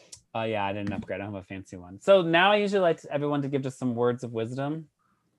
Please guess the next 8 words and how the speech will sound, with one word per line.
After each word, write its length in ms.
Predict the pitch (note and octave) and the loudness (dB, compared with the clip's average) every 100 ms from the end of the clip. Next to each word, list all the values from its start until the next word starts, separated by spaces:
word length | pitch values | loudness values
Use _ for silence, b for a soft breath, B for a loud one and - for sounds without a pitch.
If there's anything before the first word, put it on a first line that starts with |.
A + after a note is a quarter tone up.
| _ _ _ _ _ _ - _ _ _ _ _ _ | _ _ _ _ _ _ -20 _ _ _ _ _ _
Uh, 460 | A2 A2 G#2+ G#2+ G#2+ | -10 -10 -8 -8 -8
we 120 | A2 | -6
have 80 | G#2+ | -6
nine 220 | G#2 G2+ | -4 -4
minutes 220 | A#2+ D3 - | -4 -6 -10
left. 180 | - | -14
That's 140 | - - | -16 -8
cool. 240 | B2+ - | -6 -6